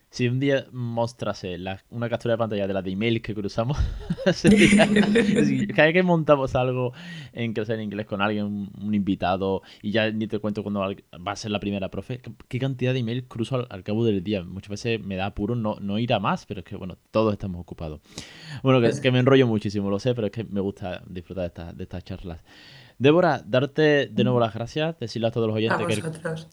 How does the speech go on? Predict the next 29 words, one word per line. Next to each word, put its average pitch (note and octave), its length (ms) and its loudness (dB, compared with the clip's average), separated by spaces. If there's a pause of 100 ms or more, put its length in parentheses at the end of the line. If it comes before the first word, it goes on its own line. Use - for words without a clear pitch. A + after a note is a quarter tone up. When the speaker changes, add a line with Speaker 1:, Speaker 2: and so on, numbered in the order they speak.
Speaker 1:
que B2+ 80 -2
el A2+ 100 2
curso B2 240 -2
empieza, A#2+ 640 -2 (160)
eh, F#2+ 360 -6
la F#2 200 -8
semana F#2+ 340 -6
que A#2+ 100 -2
viene, A#2 380 0 (300)
el F2+ 120 -10
próximo B2 380 0
lunes A#2 380 4
empieza F#2+ 360 -8
ya. A2+ 280 -6
Quiero G2 180 -12
decir G2 160 -10
que G2 120 -14
es - 40 -20
que A2+ 120 -10
esto A2 260 -4
está G#2 260 -6
al A#2+ 160 -4
caer, A#2 380 -2 (160)
pues F2 140 -18
eso G2+ 340 -6
es, - 420 -14
es A2+ 140 -6 (140)
esta A2+ 180 -4
presentación. A2+ 760 -4